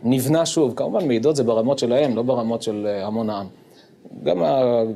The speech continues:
החסרונות שלהם זה ברמות שמתאימות לדרגה שלהם. אבל עשרות שנים של עמל תורה עם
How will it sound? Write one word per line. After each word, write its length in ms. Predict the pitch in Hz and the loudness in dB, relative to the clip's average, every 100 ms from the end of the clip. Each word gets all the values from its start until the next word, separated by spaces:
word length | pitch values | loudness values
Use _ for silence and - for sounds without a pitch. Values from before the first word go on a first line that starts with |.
| - | -8
החסרונות 520 | - 120 117 160 196 | -4 -2 2 2 2
שלהם 300 | 185 139 120 | 2 2 2
זה 120 | 110 | 0
ברמות 420 | 107 113 113 139 | 2 2 2 0
שמתאימות 520 | 135 113 113 117 131 127 | -2 -6 -4 -2 0 0
לדרגה 420 | 113 110 120 127 | 0 0 2 2
שלהם. 340 | - 110 104 92 - - - - - - _ - _ - - - - - | 2 0 0 -4 -16 -20 -20 -20 -20 -20 _ -20 _ -20 -20 -20 -20 -12
אבל 240 | 120 113 110 | -6 -2 -2
עשרות 380 | - - 147 143 | -2 -2 0 0
שנים 300 | 165 156 139 | 0 0 0
של 180 | 117 107 | 0 -2
עמל 320 | 117 123 170 | 0 2 2
תורה 320 | 165 143 139 101 - - - _ - | 2 2 0 -4 -16 -20 -20 _ -8
עם 240 | 117 110 | -2 -2